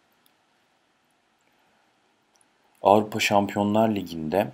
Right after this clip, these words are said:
biraz önce takımları gösterdim ama, e, şöyle geçmiş kazananlara bir bakalım. Burada neler varmış? İki bin altmış, iki bin iki yüz altmış dokuz senesinde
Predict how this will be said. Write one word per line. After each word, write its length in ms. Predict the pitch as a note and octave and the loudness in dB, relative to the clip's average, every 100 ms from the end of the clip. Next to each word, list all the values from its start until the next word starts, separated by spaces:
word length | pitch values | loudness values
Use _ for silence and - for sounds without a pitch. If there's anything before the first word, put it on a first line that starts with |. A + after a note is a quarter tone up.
| _ _ - | _ _ -6
biraz 260 | A#2+ B2 | 0 0
önce 220 | B2 A#2+ B2 | 0 -2 -4
takımları 420 | B2 A#2 B2 A#2 | -6 -2 -2 0
gösterdim 520 | A#2+ - A#2 A#2 C#3+ | -2 0 0 0 0
ama, 320 | A2+ G2 B2 - _ _ _ - - | 0 0 -2 -12 _ _ _ -20 -4
e, 640 | F#2 F#2+ F#2 F#2 F#2 F2+ F#2 | -2 0 0 -2 -4 -4 -4
şöyle 480 | - - A2+ A2 G#2 | -6 -4 -2 0 -2
geçmiş 500 | G#2 G2+ - A2 - | -2 -4 -4 -6 -4
kazananlara 760 | G2+ F#2+ G2+ G2+ G2 G2+ G#2 | -6 -4 -2 -2 -2 -4 -4
bir 140 | G2 G2+ | -4 -6
bakalım. 400 | G2 F#2+ F2 F2+ _ _ _ - _ _ _ _ _ _ _ _ _ | -8 -10 -10 -12 _ _ _ -20 _ _ _ _ _ _ _ _ _
Burada 680 | G2 G2 G2 G2 F#2+ F#2+ - - _ _ - | -12 -8 -6 -4 0 0 -2 -8 _ _ -10
neler 380 | F#2 F#2 F#2+ | -6 0 2
varmış? 400 | F#2+ F2 F2 - | 2 0 0 -6
İki 220 | - - G2 | -10 -10 -6
bin 100 | F#2 | -6
altmış, 480 | F#2 - - - | -6 -8 -10 -10
iki 220 | - - G2 | -8 -8 -8
bin 60 | |
iki 160 | F#2 G2 | -8 -6
yüz 100 | F#2 | -4
altmış 320 | F#2 F#2 - | -6 -8 -8
dokuz 260 | F#2 F#2+ - | -8 -6 -6
senesinde 840 | - F#2+ F#2+ - F#2 F2+ F#2+ F#2+ | -4 -4 -4 -6 -8 -2 0 0